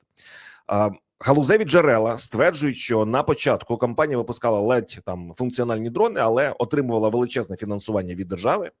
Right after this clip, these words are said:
що перевіряють підозри в завищенні вартості комплектуючих або кількості дронів,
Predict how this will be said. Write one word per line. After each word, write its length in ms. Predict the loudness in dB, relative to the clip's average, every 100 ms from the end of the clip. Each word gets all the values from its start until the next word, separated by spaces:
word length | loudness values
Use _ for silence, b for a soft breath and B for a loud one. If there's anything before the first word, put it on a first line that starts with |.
| _ b b b b
що 300 | -2 6 6
перевіряють 760 | 6 4 4 6 4 2 -8 _ _ _ _ _ -4
підозри 540 | -2 4 6 6 2
в 60 | -2
завищенні 500 | 0 0 0 -4 0
вартості 440 | 2 0 -4 -12
комплектуючих 720 | -6 -2 -2 -2 -4 -4 -8 -4
або 240 | 0 0
кількості 580 | -2 -4 -6 -4 -8 -6
дронів, 340 | 2 2 2